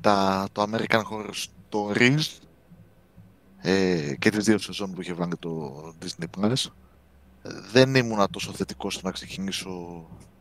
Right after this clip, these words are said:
να βλέπω ιστορίες, ας πούμε, που κρατάνε μόνο κάποια επεισόδια.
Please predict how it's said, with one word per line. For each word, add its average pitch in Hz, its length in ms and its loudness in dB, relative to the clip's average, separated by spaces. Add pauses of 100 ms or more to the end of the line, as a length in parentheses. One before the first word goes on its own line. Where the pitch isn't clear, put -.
(840)
να 98 120 6
βλέπω 104 360 4
ιστορίες, 98 460 0
ας 92 120 -8
πούμε, 101 120 -6
που 92 80 -14
κρατάνε 98 400 4
μόνο 95 420 -2 (340)
κάποια 95 280 6
επεισόδια. 127 680 -2